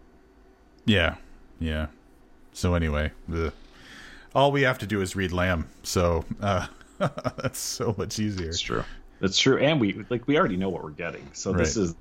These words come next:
Speaker 2: this is gonna be a cakewalk of a, of a week for, for us here at Booked.
Speaker 1: Yep, absolutely. I'm excited.
Speaker 2: All right. Um,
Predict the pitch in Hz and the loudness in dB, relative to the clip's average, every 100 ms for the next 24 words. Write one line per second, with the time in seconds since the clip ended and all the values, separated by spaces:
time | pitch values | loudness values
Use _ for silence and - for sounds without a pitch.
0 | - 101 - 95 92 92 95 80 - 98 | -4 -4 -2 0 0 2 0 0 0 0
1 | - 87 78 87 76 71 - 76 76 80 | 2 0 2 0 -2 -2 -2 -2 -2 -2
2 | 78 - - 67 69 65 - 73 62 57 | -4 -6 -2 -2 0 -6 0 0 0 0
3 | - - 65 58 - 62 - - - - | -2 -2 -4 -6 -4 -4 -6 -14 -16 -20
4 | - - - - - - - - 214 - | -20 -20 -20 -20 -20 -20 -16 -6 -6 -8
5 | - - - - 107 - - 107 - 87 | -20 -20 -20 -12 -10 -6 -4 -4 -2 -4
6 | - - - - - 123 - 78 80 - | -6 -18 -20 -8 0 0 2 0 -2 -8
7 | - - - - - _ _ _ - 123 | -20 -20 -20 -20 -20 _ _ _ 0 4
8 | 127 139 - - - 98 95 90 | 6 4 0 -8 -4 0 0 -2